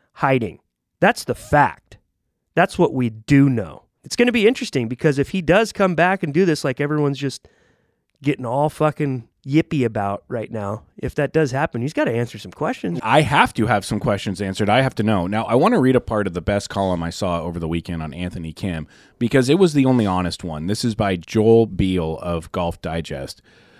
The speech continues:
Speaker 2: Believe it or not, Golf Digest put out some quality content.
Speaker 1: Does this Joel Beal guy really exist, or is this A I?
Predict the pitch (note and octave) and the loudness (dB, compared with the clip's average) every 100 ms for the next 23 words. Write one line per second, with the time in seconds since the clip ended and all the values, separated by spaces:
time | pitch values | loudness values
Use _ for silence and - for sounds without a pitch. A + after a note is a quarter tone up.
0 | _ _ - F2+ F#2 E2+ G2+ A#2+ F#2+ F#2 | _ _ -4 0 0 0 -2 -4 -6 -8
1 | - F#2+ F#2+ F2 - - F2+ F#2+ - F2+ | -4 -4 -4 -6 -6 -6 -6 -6 -8 -10
2 | - G#2 F#2+ G2+ B2 C#3+ - D2+ _ B2 | -8 -6 -4 -4 -4 -4 -6 -12 _ -10
3 | A#2 C3+ A#2+ B2+ C3 A#2+ C#3 C#3 C#3+ C#3 | -10 -6 0 2 0 0 -2 0 -2 -2
4 | C3 C3+ B2+ B2 B2 C#3 D3 B2+ A#2 A2+ | 0 0 -2 -2 0 0 0 -4 -6 -6
5 | A2+ A2 G2+ F2+ | -6 -4 -6 -10